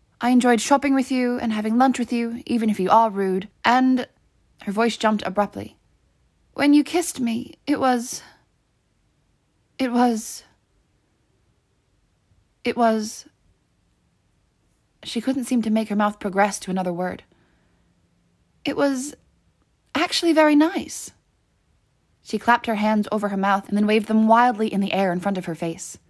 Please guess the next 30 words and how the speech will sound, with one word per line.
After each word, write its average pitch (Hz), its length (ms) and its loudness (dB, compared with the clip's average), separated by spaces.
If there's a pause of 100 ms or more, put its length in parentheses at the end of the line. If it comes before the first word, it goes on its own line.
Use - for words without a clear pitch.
(1160)
"I 302 120 4
didn't 359 260 0
mean 262 120 6
that. 185 200 0 (100)
I 254 120 2
mean, 277 400 2 (200)
I 254 140 2
did. 226 380 -2 (420)
I 240 120 2
do. 220 440 -2 (320)
I 247 120 4
just 262 180 -4
mean 262 320 2 (560)
that 269 160 0
I 277 60 6
meant, 269 360 2 (160)
that 262 180 0
what 339 120 -4
I 320 100 4
meant 262 540 2 (640)
is 220 100 -4
that 254 80 2
I 240 100 6
thought 302 240 2
if 269 80 -4
I 240 100 0
gave 269 220 0
you 277 120 2
a 247 200 -6
cat 226 160 -2